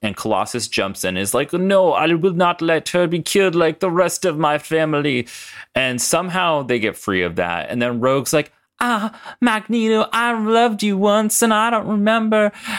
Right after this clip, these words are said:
Or, uh, sorry, I'm sorry, I do remember. I'm Rogue. Can't you tell by my southern accent? Anyway, I miss you, Magneto. I miss the way your supple lips felt against me. Do you still love me?" And Magneto's like,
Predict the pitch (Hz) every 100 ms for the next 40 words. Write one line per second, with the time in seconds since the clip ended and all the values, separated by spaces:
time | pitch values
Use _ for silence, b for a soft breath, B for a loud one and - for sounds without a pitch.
0 | B 180 175 139 - 156 185 180 202 180
1 | 180 170 240 302 247 180 165 156 151 147
2 | _ - 214 190 160 123 80 220 - 214
3 | 214 214 226 185 247 254 196 170 165 -
4 | 185 175 170 165 180 - 190 B 180 _
5 | - 202 180 180 151 - 208 208 214 -
6 | 226 196 180 170 170 170 170 180 180 190
7 | 190 - 180 175 175 165 - - 185 175
8 | 170 160 B B B 185 185 190 202 -
9 | - - 185 170 165 156 170 160 175 165
10 | 196 233 233 - 247 220 208 208 202 226
11 | 233 240 254 165 151 139 131 131 135 -
12 | 110 98